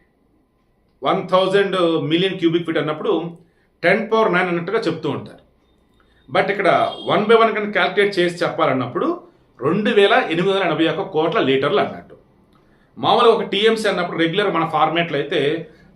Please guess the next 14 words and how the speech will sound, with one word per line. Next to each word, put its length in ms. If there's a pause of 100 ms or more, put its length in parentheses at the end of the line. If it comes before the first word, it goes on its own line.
(180)
పదివేల 360 (160)
ఎకరాలు 360
సాగుబడి 460
చేయడానికి 320 (120)
వన్ 200
థౌజండ్ 380 (560)
మిలియన్ 280
క్యూబిక్ 240
ఫీట్ 140
అంటే 140
వన్ 140
టీఎంసీ 240
వాటర్ 200
సరిపోయిందట. 420